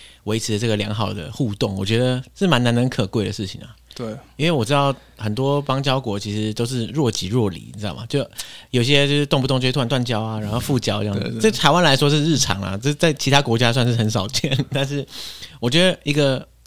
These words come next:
Speaker 1: 国家的关系可以维持这么久，我觉得是蛮令人感动的。
Speaker 2: 而且我觉得如果台湾人真的知道巴拉圭是什么样的国家，会比较棒的，
Speaker 1: 嗯。
Speaker 2: 就是这样的。
Speaker 1: 对，如果可以互相理解，这样是最好的。
Speaker 2: 互相理解，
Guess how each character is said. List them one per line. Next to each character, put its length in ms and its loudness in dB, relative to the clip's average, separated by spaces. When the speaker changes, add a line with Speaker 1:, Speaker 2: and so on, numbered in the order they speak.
Speaker 1:
国 160 4
家 140 4
的 80 2
关 140 2
系 120 -2
可 80 -2
以 60 2
维 160 0
持 120 -6
这 80 0
么 120 0
久， 260 -8
我 100 -2
觉 140 2
得 80 0
是 160 0
蛮 180 0
令 120 0
人 100 0
感 260 -6
动 200 -6
的。 80 -14
Speaker 2:
而 100 4
且 100 4
我 100 2
觉 120 2
得 120 2
如 160 4
果 200 2
台 240 -2
湾 180 4
人 160 4
真 160 2
的 100 4
知 120 0
道 160 2
巴 160 2
拉 100 4
圭 160 2
是 100 -4
什 240 -4
么 80 -2
样 120 -4
的 100 -2
国 180 -4
家， 320 -4
会 240 -2
比 140 -4
较 460 -2
棒 160 0
的， 120 -16
Speaker 1:
嗯。 60 -18
Speaker 2:
就 160 -10
是 60 -10
这 180 2
样 220 2
的。 80 -16
Speaker 1:
对， 140 -18
如 100 2
果 60 2
可 100 2
以 40 4
互 160 0
相 200 2
理 120 0
解， 160 -2
这 140 -4
样 60 -2
是 100 2
最 140 2
好 80 2
的。 60 0
Speaker 2:
互 0 -
相 60 0
理 80 2
解， 200 -4